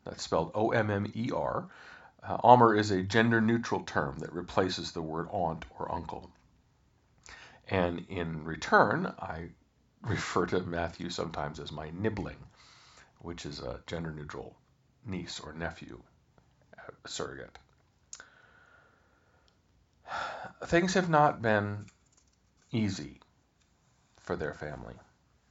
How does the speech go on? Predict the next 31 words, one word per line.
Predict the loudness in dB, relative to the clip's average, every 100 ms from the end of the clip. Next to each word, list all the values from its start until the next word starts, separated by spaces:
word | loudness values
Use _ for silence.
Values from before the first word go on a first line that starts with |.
| _ _ _ _ _ _ _ _ _ _ _ -20 -20 -8
Christine | -6 0 0 2
has | 2 0
a |
chronic | 4 4 4 0
illness | -6 -6 -6 -8 -12 -10
that | -6 -6 -6
is | -10 -10 -10
a |
s-, | -12 -14 -14 -12
a |
problem | -6 2 2 0 -10
for | -12
them. | -12 -12 -14 -18 _ _ _ _ _ _ _ _ _ _ _ -20 _ _ -12
Um, | -10 -10 -14 -18 _ _ _ _ _ _ -12
and | -6 -4
as | -2 0 0
you |
might | 0 0
expect | 0 -2 2 2 0 -14 -18 _ _ _ _
of | -12 -4
somebody | -4 -2 -2 -2
whose | -6 -8 -8 -8 -10 -12 -6
gender | -4 -2
presentation | -2 -4 -4 -4 -2 -4
has | -8 -10
changed | -6 -2 -2 -4 -8 -10 -12
during | -8 -8 -6
their | -4
high | -2
school | -4 -4 -6
years, | -6 -6 -8 -8